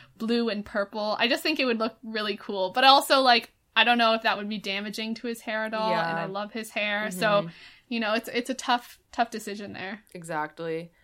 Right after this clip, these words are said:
Speaker 2: Um, I think I agree. I don't think I could ever see him blonde, though. I think colored hair, maybe, like, maybe, like, the tips are, like, pink or
Speaker 1: Mm.
Speaker 2: purple or something. That would be cool. Um, and also, like, the
Speaker 1: Yeah.
Speaker 2: space buns or doing, like,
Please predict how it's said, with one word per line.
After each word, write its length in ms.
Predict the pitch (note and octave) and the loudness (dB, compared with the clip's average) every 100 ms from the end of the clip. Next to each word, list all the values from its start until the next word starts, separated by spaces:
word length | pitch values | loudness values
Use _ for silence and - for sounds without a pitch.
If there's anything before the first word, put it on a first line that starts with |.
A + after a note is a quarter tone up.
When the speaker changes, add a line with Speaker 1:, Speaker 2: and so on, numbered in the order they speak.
| _ _ F#3 | _ _ -4
Speaker 2:
Um, 300 | F#3+ F#3+ F#3 | -2 -2 0
I 160 | F#3 G3+ | 0 -2
think 440 | - B3 A#3 - - | -4 -6 -6 -12 -4
I 60 | G3 | -4
agree. 440 | F3+ F3 E3+ F3 | -4 -6 -6 -4
I 100 | F3+ | -2
don't 140 | G#3+ A3+ | -2 -2
think 100 | C#4+ | -4
I 60 | |
could 140 | C#4+ A3 | -4 -2
ever 140 | G3 | -4
see 120 | F#3+ G3 | -4 -8
him 100 | F3+ | -8
blonde, 440 | D#3 D3+ D#3 D#3+ | -2 -2 -2 -4
though. 180 | D#3 D3+ | -4 -2
I 60 | C#3 | -2
think 200 | G3+ G3 | -6 -12
colored 340 | - E3+ E3 | -6 -4 -4
hair, 180 | F3 E3+ | -6 -6
maybe, 220 | F3 E3+ | -6 -4
like, 180 | G3 F#3+ - - - | -6 -6 -14 -16 -8
maybe, 140 | F3+ | -4
like, 180 | A3+ A3 | -4 -4
the 80 | G3+ | -8
tips 460 | - F#3 D#3+ - - | -8 -8 -8 -8 -6
are, 200 | B2 - | -6 -6
like, 200 | F3 E3+ | -10 -12
pink 260 | - E3 E3 | -12 -8 -2
or 160 | A#3+ | 0
Speaker 1:
Mm. 100 | A3+ | 0
Speaker 2:
purple 280 | F3 E3 E3+ | -2 -4 -4
or 60 | F3 | -6
something. 180 | F3 E3+ | -6 -8
That 80 | D#3+ | -8
would 80 | G3+ | -8
be 100 | D#3+ | -8
cool. 360 | D3 - - - - - - | -8 -8 -10 -14 -20 -12 -2
Um, 300 | F3+ E3+ E3 | 2 2 0
and 80 | G3 | 0
also, 220 | G#3 A3+ | 0 0
like, 140 | G#3+ | 0
the 60 | G#3+ | -4
Speaker 1:
Yeah. 60 | G#3+ | -6
Speaker 2:
space 320 | G3+ F3 - | -4 -4 -4
buns 480 | E3+ E3+ F3+ F3+ F3+ | -2 0 -2 -6 -6
or 120 | F#3 | -6
doing, 260 | F#3 F3+ F#3 | -6 -6 -4
like, 300 | F3+ E3+ | -4 -4